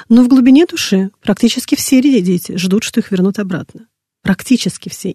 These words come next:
Им хочется вернуться обратно, потому что для них это тот мир, в который они пришли. Да, у него нет другого мира. Но упрямство, агрессия, да, там, желание самоутвердиться родителя,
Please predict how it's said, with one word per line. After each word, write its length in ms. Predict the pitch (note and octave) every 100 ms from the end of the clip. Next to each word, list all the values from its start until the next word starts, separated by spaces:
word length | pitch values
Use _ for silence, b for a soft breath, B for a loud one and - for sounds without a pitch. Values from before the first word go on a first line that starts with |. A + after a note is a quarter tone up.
| -
Им 120 | G#3
хочется 560 | - C#4+ C#4+ - - D#3+
вернуться 480 | E3 E3 F#3 -
обратно, 360 | F#3 A3+ F4 A3
потому 300 | - F#3 G3
что 140 | -
для 160 | F3+ G3
них 300 | A3+ E4+ - B B B
это 200 | G#3+ G3
тот 220 | G#3+ G3+
мир, 300 | A#3 C#4+ F#4+ - _ -
в 20 |
который 260 | F#3+ D#4+
они 120 | D4+ C4+
пришли. 520 | C4 - - G3 - _
Да, 140 | F3 A#3
у 40 |
него 200 | A#3+ A3+
нет 160 | C4 G3
другого 320 | D#3+ D3 F3
мира. 260 | E3 F3+ - _ B B B B G#3+
Но 440 | G#3+ B3 C4 A#3
упрямство, 720 | - D4+ D4 C4 B3+ - A#3 -
агрессия, 800 | A3+ G#3 G#3 G3 - G3+ F#3+ F#3+
да, 480 | F#3 G#3+ A3 G#3 F#3+
там, 320 | F#3 F#3 F#3+
желание 460 | G3 A3 B3+ B3+
самоутвердиться 840 | A#3+ A#3+ A#3+ - C4+ F#3+ G3 - G3+
родителя, 480 | B3 G#4 - G3+